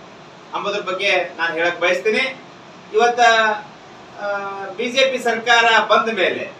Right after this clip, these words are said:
ಎರಡ್ ಸಾವಿರದ ಹದಿನಾಲ್ಕರಲ್ಲಿ ಬಿ ಜೆ ಪಿ ಸರ್ಕಾರ ಬಂತು. ಅದಾದ್ಮೇಲೆ, ಆ, ಏನ್ ಅವತ್ತು ಎರಡ್ ಸಾವಿರದ ಹದಿನಾಲ್ಕನೇ ಇಸ್ವಿಯಲ್ಲಿ ದಿನಾಂಕ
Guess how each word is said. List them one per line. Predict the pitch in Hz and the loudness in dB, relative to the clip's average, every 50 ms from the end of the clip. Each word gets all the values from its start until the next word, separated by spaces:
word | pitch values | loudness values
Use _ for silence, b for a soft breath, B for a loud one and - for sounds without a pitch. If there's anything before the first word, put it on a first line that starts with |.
| - - - - | -20 -20 -10 -4
ಎರಡ್ | 196 208 226 220 | -2 -2 0 0
ಸಾವಿರದ | 247 240 226 202 | 0 0 0 0
ಹದಿನಾಲ್ಕರಲ್ಲಿ | 208 208 214 226 226 220 233 233 220 226 214 214 208 185 | 0 -2 0 0 0 0 0 -2 -2 0 0 0 0 0
ಬಿ | 196 196 | -2 -4
ಜೆ | 214 226 | -4 -4
ಪಿ | 220 214 214 | -4 -4 -6
ಸರ್ಕಾರ | 196 196 196 196 233 214 208 208 208 | -6 -8 -8 -6 -2 0 0 0 0
ಬಂತು. | 202 202 196 190 - 214 208 202 196 202 | 0 -2 -4 -4 -6 -6 -6 -4 -4 -4
ಅದಾದ್ಮೇಲೆ, | 185 180 180 175 175 214 - 190 208 208 214 226 233 214 - - - - - - - - - - - - - - - | -2 -2 0 2 2 2 0 0 2 2 2 4 4 4 4 2 0 -4 -10 -16 -20 -20 -20 -20 -20 -20 -16 -4 0
ಆ, | - 175 175 - | 0 2 2 0
ಏನ್ | 175 208 240 233 | 0 0 0 2
ಅವತ್ತು | - - - 240 247 240 233 | 2 2 4 4 2 2 2
ಎರಡ್ | 220 208 202 208 | 0 0 0 0
ಸಾವಿರದ | - 240 233 233 226 | 0 0 2 2 4
ಹದಿನಾಲ್ಕನೇ | 208 - - - 233 240 240 240 240 233 | 2 2 2 2 2 2 2 2 2 0
ಇಸ್ವಿಯಲ್ಲಿ | 220 220 226 220 220 220 214 214 214 - | -2 -2 0 -2 -2 0 0 0 -2 0
ದಿನಾಂಕ | 190 202 208 208 208 | -2 0 0 0 -2